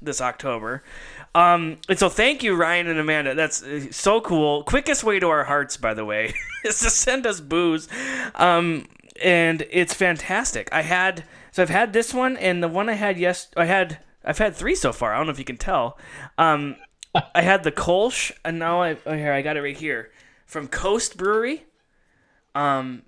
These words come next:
Speaker 1: Cro-, uh, Coast Brewing in South Carolina, and it's a German-style Kolsch called Thirty-two Degrees, and that one was fantastic. And, uh, yeah, I'm riding high. How about you?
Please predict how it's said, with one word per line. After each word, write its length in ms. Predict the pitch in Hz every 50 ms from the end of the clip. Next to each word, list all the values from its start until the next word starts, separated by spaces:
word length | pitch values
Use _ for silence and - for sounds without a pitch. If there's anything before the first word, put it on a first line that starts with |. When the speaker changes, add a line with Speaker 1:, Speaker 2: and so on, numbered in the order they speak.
| _ _ -
Speaker 1:
Cro-, 340 | - - 175 180 196 185 - - - - - - -
uh, 140 | 156 147 131
Coast 320 | - - 196 220 220 220 -
Brewing 460 | 185 190 185 185 185 180 180 185 185 _ - - - _ _
in 380 | - 135 143 139 139 139 135 131
South 220 | - 156 160 156
Carolina, 540 | - 185 170 156 151 151 151 151 156 156 - -
and 100 | 131 139
it's 100 | 135 -
a 100 | 139 123 - _ _ -
German-style 520 | - 147 151 156 160 151 - 165 147 127
Kolsch 320 | - - 143 143 151 151 -
called 200 | - 135 123 -
Thirty-two 460 | - 151 147 151 147 - - 165 156
Degrees, 580 | 143 131 117 131 135 143 151 165 170 - - - _ _ - - - - _ _ _ -
and 320 | 156 151 143 131 127 123
that 200 | 131 165 170 170
one 180 | 202 208 202 208
was 140 | 214 202 -
fantastic. 840 | - 208 202 208 208 220 202 208 208 - - 220 220 214 - - - - - - - - - _ _ -
And, 360 | 139 139 139 139 139 135 135
uh, 380 | 139 135 135 135 135 131 127 127 - _
yeah, 300 | - 135 151 175 151 110
I'm 160 | 117 147 165
riding 240 | 170 165 165 165 143
high. 240 | 120 127 156 170 131
How 140 | 104 113 139
about 120 | 139 143
you? 240 | 143 156 180 165 120